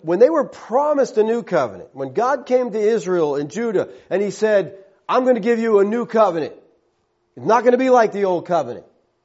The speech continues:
I'm gonna give you a new one." The old covenant then became limited. All right, its time was gonna run out when the new covenant came. Well, we're in the new covenant.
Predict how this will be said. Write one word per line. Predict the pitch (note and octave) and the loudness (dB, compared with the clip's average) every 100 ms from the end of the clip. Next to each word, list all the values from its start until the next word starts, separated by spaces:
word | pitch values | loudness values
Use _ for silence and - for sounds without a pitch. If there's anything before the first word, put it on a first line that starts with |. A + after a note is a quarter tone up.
| _ - | _ -8
I'm | E3+ | -4
gonna | E3+ | -2
give | G3+ A3+ | -2 0
you | G#3 | 0
a | |
new | A3 D4+ | 0 0
one." | B3 A2+ - _ _ _ _ _ _ | 0 -2 -6 _ _ _ _ _ _
The | F3+ | 4
old | B3+ E4+ C#4+ - | 6 6 0 -2
covenant | C4+ D#4+ A#3+ F#3 E3+ | 2 2 2 0 2
then | F#3+ G3 G3 - - _ - | 2 2 -2 -10 -20 _ -16
became | C#3 G#3 F#3 | -2 2 6
limited. | G#3+ A3 A#2+ F2+ - _ _ _ - | 6 6 2 -6 -18 _ _ _ -6
All | D3 | 0
right, | D#3+ | 0
its | F3 E3 | 0 -4
time | - B3+ C4 | -4 -2 0
was | A3 | 0
gonna | F3 G3 | 0 0
run | F3+ F3+ | 2 0
out | F#3 D#3+ | 0 -2
when | D3 C#3+ | -2 0
the | |
new | C#3 E3+ F3+ | 0 0 -2
covenant | - E3+ D3 C#3 - | 0 0 2 -4 -4
came. | E3 A2+ - _ _ _ _ _ | -4 -4 -10 _ _ _ _ _
Well, | E3 G3 E3+ | 0 2 2
we're | D3+ C#4+ D4 | 2 2 2
in | A3 | 0
the | |
new | F#3+ F3+ | -2 -2
covenant. | G3+ G#3+ D#3+ D3 D#3+ | 2 2 2 -2 -2